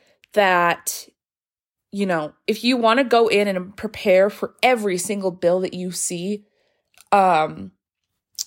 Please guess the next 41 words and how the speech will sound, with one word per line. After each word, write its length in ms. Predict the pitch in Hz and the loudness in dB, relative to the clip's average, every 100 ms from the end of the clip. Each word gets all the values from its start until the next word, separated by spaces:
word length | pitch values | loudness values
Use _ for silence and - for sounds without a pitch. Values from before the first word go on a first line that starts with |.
| _ - | _ 0
that's 260 | 180 180 - | 0 0 0
in 200 | 196 190 | 0 2
the 80 | |
docket 440 | 180 165 170 185 170 | 2 0 0 0 2
or 100 | 175 | 0
the 80 | 175 | -2
Google 240 | 165 170 | -6 -2
Drive 260 | 180 185 185 | 0 2 2
or 60 | |
whatever 260 | 185 185 180 | 2 2 2
that's 200 | 170 170 | -2 -2
provided 360 | 185 170 170 170 | 0 0 0 -4
to 120 | 175 | -6
you 40 | |
before 420 | 170 - 214 226 | -6 -4 0 2
a 160 | 226 185 | 0 -2
tournament, 360 | - 196 254 285 | -4 -4 -2 0
that's 180 | 269 | -2
fine. 440 | - 190 160 240 285 - - _ _ - | 0 0 2 -2 -4 -10 -20 _ _ 0
Um, 500 | 240 226 214 202 202 _ _ _ _ _ _ _ _ - | 4 4 2 0 -6 _ _ _ _ _ _ _ _ 2
I 120 | 226 | 2
do 240 | 226 254 | 2 0
think 200 | 285 339 | 0 0
that 180 | 277 240 | 0 0
will 120 | 214 | -4
kind 240 | - 220 196 | -2 2 2
of, 260 | 196 - _ - | 2 -6 _ -2
like, 280 | 190 170 180 | 2 2 0
make, 340 | 180 175 _ - | -4 -6 _ -6
makes 280 | 190 190 - | -4 -2 -4
it 100 | 202 | -2
really 140 | 190 | -2
hard 340 | 185 - 180 180 | -2 0 0 0
for 180 | 180 | -6
you 460 | 175 180 185 196 214 | -6 -4 0 2 0
to, 760 | - - 185 170 170 165 170 _ _ _ _ - | -2 -4 0 2 2 0 -2 _ _ _ _ 2
um, 680 | 190 180 175 165 160 170 - | 4 6 4 2 -2 -10 -2
be 120 | 208 | 2
able 160 | 190 190 | 2 0
to, 200 | - 180 | 0 2
like, 400 | 165 160 - | 2 0 -6